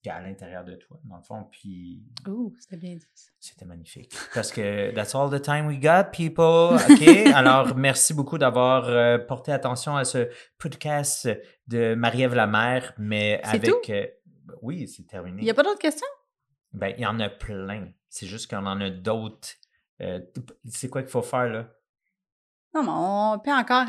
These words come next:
Speaker 2: y aller en, avec, euh, mettons, deux questions, là. Deux questions, ça va être bon, là.
Speaker 1: OK,
Speaker 2: Fait que
Speaker 1: OK.
Speaker 2: j'essaie de faire les épisodes un peu plus courts, étant donné que j'en fais un par jour. Fait que, tu sais, je veux
Speaker 1: Ben,
Speaker 2: pas
Speaker 1: moi, je
Speaker 2: comme
Speaker 1: pensais que t'avais dit quinze minutes.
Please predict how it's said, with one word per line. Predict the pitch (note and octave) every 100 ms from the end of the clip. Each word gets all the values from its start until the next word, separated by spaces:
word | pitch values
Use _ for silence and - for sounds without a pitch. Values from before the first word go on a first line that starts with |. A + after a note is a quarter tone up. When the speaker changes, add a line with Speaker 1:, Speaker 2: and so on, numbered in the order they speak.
| G#3
Speaker 2:
y | G3
aller | G3 G3+ A#3+
en, | G#3
avec, | F#3 F3+ F#3+ F#3+
euh, | G3+
mettons, | F#3+ F#3 A3 A3
deux | G#3
questions, | G#3 F3+ - F#3 F#3+
là. | G3+ G3+ - G#3+
Deux | B3+
questions, | B3+ A3 G#3+ G3+
ça | G3 F#3
va | F3+
être | F#3
bon, | - -
là. | - - A2
Speaker 1:
OK, | -
Speaker 2:
Fait | A2 -
que |
Speaker 1:
OK. | G#2
Speaker 2:
j'essaie | A3 A#3 C#4+
de | C#4+
faire | C4+ C4
les | A3+
épisodes | G#3 C4 C4+
un |
peu | B3
plus | G3 -
courts, | B3
étant | A3+ F#3+
donné | F#3+ G#3+
que |
j'en | A3
fais | G#3+ F#3+
un | -
par | G3+ F#3+
jour. | F#3 B3+
Fait | G#3
que, | -
tu | G#3
sais, |
je | F#3+
veux | F#3
Speaker 1:
Ben, | E2+
Speaker 2:
pas |
Speaker 1:
moi, | G2+ B2+
je |
Speaker 2:
comme | F3+
Speaker 1:
pensais | A2 A2
que | A#2+
t'avais | G#2+
dit | G#2+ -
quinze | A#2 G#2+
minutes. | G2 F#2+